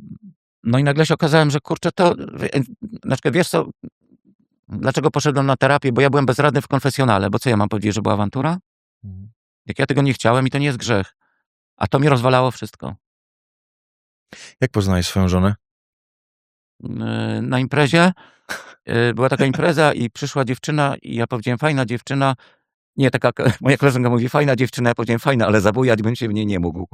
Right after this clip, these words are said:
Speaker 1: <laughs> Nie wiem, czemu to powiedziałem. <laughs>
Speaker 2: I się zabu-,
Speaker 1: Ale
Speaker 2: i,
Speaker 1: dwa
Speaker 2: i się
Speaker 1: tygodnie później już
Speaker 2: zabujałeś,
Speaker 1: byłem
Speaker 2: nie?
Speaker 1: zabujany, no, w Dorocie. Dorota jest kochana, ona jest taka
Speaker 2: Szybko żeście w-, weszli w małżeństwo, czy nie?
Speaker 1: Nie,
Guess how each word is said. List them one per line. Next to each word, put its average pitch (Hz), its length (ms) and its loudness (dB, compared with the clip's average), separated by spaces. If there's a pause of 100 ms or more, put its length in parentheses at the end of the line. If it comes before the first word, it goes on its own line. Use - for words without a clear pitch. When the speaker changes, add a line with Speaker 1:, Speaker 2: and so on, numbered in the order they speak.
(120)
Speaker 1:
<laughs> - 180 -20
Nie 117 160 -2
wiem, 127 160 -4
czemu 135 240 0
to 101 120 -2
powiedziałem. 98 580 2 (220)
<laughs> - 1000 -4
Speaker 2:
I 107 100 -6
się 113 140 0
zabu-, 123 220 4
Speaker 1:
Ale 170 200 4
Speaker 2:
i, - 20 0
Speaker 1:
dwa 160 160 4
Speaker 2:
i - 20 0
się 165 80 2
Speaker 1:
tygodnie 139 240 6
później 127 260 6
już 131 80 4
Speaker 2:
zabujałeś, 123 40 0
Speaker 1:
byłem 123 160 4
Speaker 2:
nie? 113 40 0
Speaker 1:
zabujany, 110 460 4
no, 120 280 4
w 110 80 -4
Dorocie. 107 460 0 (1080)
Dorota 131 260 0
jest 113 100 -2
kochana, 110 400 0
ona 95 120 -2
jest 92 140 -6
taka 90 240 -6
Speaker 2:
Szybko 95 340 -2
żeście 98 280 0
w-, 101 320 -4
weszli 98 240 -2
w 95 40 -4
małżeństwo, 104 420 -2
czy - 100 -6
nie? - 120 -2
Speaker 1:
Nie, - 0 -